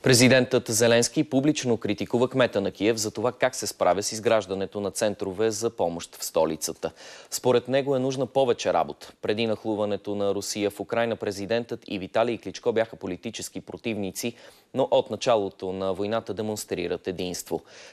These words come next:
Центровете за помощ са места, където има електричество от генератори, отопление, храна и напитки. Те са необходими заради атаките на Русия срещу цивилната инфраструктура на Украйна. Тази нощ около шест милиона украинци са били без ток при температури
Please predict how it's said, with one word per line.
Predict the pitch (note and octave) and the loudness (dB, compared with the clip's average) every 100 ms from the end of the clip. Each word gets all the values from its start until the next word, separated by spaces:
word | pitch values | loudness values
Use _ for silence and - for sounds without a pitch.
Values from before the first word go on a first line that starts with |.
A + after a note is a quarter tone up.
| - | 0
Центровете | C#3 B2 A#2+ A2+ G#2 - A#2 | 2 2 2 2 2 2 2
за | G2+ | 2
помощ | G#2 A#2+ B2+ - | -2 -2 -2 -4
са | B2 | -4
места, | G#2+ G#2 B2 | -4 -2 -2
където | A#2 A2+ A2 | -2 -4 -4
има | A2+ A2 | -2 -2
електричество | F#2+ - A2+ A2+ A2+ - A#2 A#2 | -2 -4 -6 -6 -10 -10 -4 -4
от | G2 | -2
генератори, | F2+ F#2+ G2 G2 - A2+ A#2 | -2 0 2 0 -2 -4 -4
отопление, | - F#2+ G#2+ G#2 A2 A#2+ B2 _ _ _ _ _ | -6 -8 -4 -2 -2 -2 -4 _ _ _ _ _
храна | - G2+ A2+ A2+ - | -4 -2 0 -2 -2
и | B2+ | -4
напитки. | B2 A#2 - F2 - - - | -2 -4 -6 -10 -12 -18 -2
Те | G2 | 0
са | - G2 | 0 -2
необходими | F#2 - G#2 G#2 F#2+ | -4 -4 -4 -4 -4
заради | F#2 F#2+ F2+ F#2+ | -2 -2 -2 -2
атаките | F#2 G2+ - F#2 | 0 -2 -2 -6
на | F2 F2+ | -4 -4
Русия | - F#2+ | -4 -4
срещу | F2 - - | -4 -8 -10
цивилната | F#2+ G2+ F#2+ F2+ E2 F2+ | -8 -4 -2 -2 -4 -6
инфраструктура | F2 - - - - F#2+ F#2 | -6 -8 -10 -12 -6 -4 -2
на | F#2+ | -2
Украйна. | F#2+ F#2 E2+ E2+ E2+ - - - - - | -2 0 -2 -2 -8 -14 -20 -20 -10 0
Тази | A2+ A2+ | 2 2
нощ | B2 C3+ - | 0 0 -4
около | - G#2+ G2+ | -6 -4 -2
шест | G2+ B2 - | 0 0 0
милиона | G#2 F#2 F#2 | 0 0 0
украинци | F2+ - F#2 F2+ - G#2+ | -2 -4 -4 -4 -4 -2
са | G#2+ | -2
били | F#2 F#2+ | -2 -4
без | F2 A#2 A#2+ | 0 0 0
ток | - G#2+ - - | -2 -2 -4 -10
при | B2 | -6
температури | - B2 B2+ A#2+ - E2+ | -4 -2 -2 -4 -4 -4